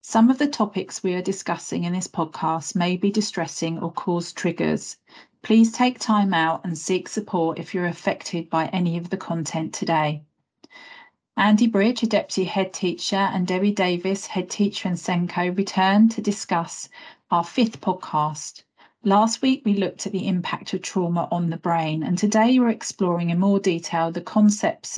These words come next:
of the freeze, flop, friend, fight or flight reactions, or the five Fs. Debbie, we've probably all heard of the phrase fight or flight before, but this has a few more parts. Can you explain to us what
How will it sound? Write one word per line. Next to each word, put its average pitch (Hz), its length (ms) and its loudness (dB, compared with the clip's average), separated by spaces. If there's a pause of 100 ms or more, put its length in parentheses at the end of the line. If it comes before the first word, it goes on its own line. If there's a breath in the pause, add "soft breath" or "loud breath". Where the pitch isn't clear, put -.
of 175 240 -6 (160)
the 165 140 -10
freeze, 226 580 4 (160)
flop, - 400 -2 (140)
friend, 208 500 4 (240)
fight 208 380 0
or 190 80 -6
flight - 520 -4
reactions, 156 680 -4
or 165 120 -4
the 160 100 -8
five 180 560 -2
Fs. - 600 -6 (920 soft breath)
Debbie, 220 500 2
we've 226 220 2
probably 311 260 2
all 269 140 2
heard 226 320 2
of 208 80 -6
the 202 60 -4
phrase 196 440 -2
fight 196 300 0
or - 40 -12
flight 208 440 0
before, 156 380 -6
but - 180 -10
this 233 180 -2
has 285 160 -4
a 233 40 0
few 226 300 2
more 190 200 2
parts. - 480 -2
Can 220 180 2
you 214 80 0
explain 208 580 2
to 208 140 -6
us - 220 -6
what - 180 -6